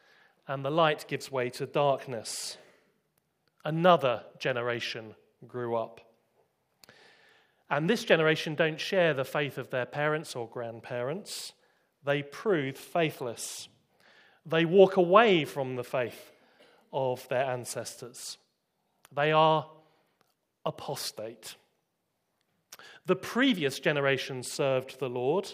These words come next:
but this generation will not. Why?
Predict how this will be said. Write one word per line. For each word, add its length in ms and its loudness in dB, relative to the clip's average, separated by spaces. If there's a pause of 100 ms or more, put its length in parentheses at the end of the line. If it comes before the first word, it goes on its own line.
(1080)
but 260 -2
this 220 0
generation 800 -2
will 260 4
not. 420 -4 (1040)
Why? 560 2